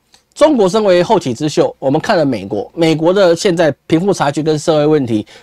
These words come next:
几可以，几乎可以说是历历在目。但是中国五年之后，它会不会发生问题？不会。我们可以确定，中国五年之后可以成为世界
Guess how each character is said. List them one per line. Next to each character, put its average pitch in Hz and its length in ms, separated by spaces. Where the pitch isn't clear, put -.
几 226 240
可 180 120
以， 156 80
几 180 140
乎 226 100
可 - 80
以 143 60
说 151 140
是 151 100
历 151 160
历 131 140
在 123 180
目。 123 220
但 247 180
是 202 360
中 294 260
国 190 160
五 180 220
年 170 220
之 247 100
后， 254 300
它 247 200
会 254 200
不 190 140
会 196 100
发 170 180
生 175 140
问 175 140
题？ 113 240
不 127 100
会。 117 240
我 175 80
们 285 100
可 262 120
以 196 80
确 214 200
定， 170 180
中 277 180
国 254 120
五 190 160
年 170 160
之 208 140
后 247 180
可 269 120
以 233 60
成 190 180
为 214 120
世 247 320
界 208 240